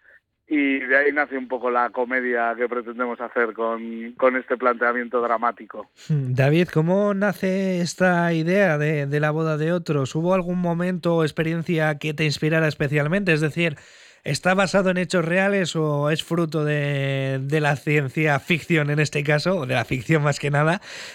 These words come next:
Speaker 2: Eh, ¿o es algo que, que realmente has experimentado tú o alguien de tu alrededor?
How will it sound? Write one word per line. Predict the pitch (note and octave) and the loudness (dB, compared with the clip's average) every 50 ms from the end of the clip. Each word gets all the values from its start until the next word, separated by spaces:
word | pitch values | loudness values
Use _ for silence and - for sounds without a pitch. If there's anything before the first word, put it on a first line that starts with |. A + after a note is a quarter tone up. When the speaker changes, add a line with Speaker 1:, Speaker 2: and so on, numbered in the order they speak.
| - | 0
Speaker 2:
Eh, | - D#3 D#3 D3+ C#3+ C#3 C#3+ C#3 C#3 - | 2 4 4 6 4 4 2 0 0 -2
¿o | - D3 D3 | -2 0 0
es | D#3 D3+ - | 2 2 2
algo | F#3+ F#3 F3+ F#3 F#3 F3+ E3+ | 0 2 2 2 0 0 0
que, | - F3 E3 E3 D#3+ D#3 C#3+ | -2 -2 0 0 0 -2 -2
que | - E3+ | -2 -2
realmente | D#3+ D#3+ E3 E3 E3+ E3+ E3+ E3 D3+ D#3+ D#3+ | -2 0 0 0 0 0 -2 -2 0 0 0
has | D#3 D#3 D#3 D#3+ D#3 D3+ D3+ D3 D3 - | 2 2 2 2 2 2 2 0 0 -2
experimentado | E3+ D#3 - - D#3+ D#3+ D#3+ D#3+ D#3 D#3 E3+ E3 D#3+ D#3 | -4 -4 -4 -4 -2 0 0 0 0 2 2 2 2 0
tú | C#3+ - E3+ E3+ E3 - | 0 0 -2 -2 -2 -2
o | - E3+ D#3+ D#3 | 2 2 4 4
alguien | D#3 D#3+ D#3+ D3+ | 4 2 0 0
de | D3 C#3+ | -2 -2
tu | C#3 D3 | -2 -2
alrededor? | C#3 C3 C3 C3+ C3 B2 A2+ F#2+ - - | -2 0 0 0 0 0 -2 -4 -6 -8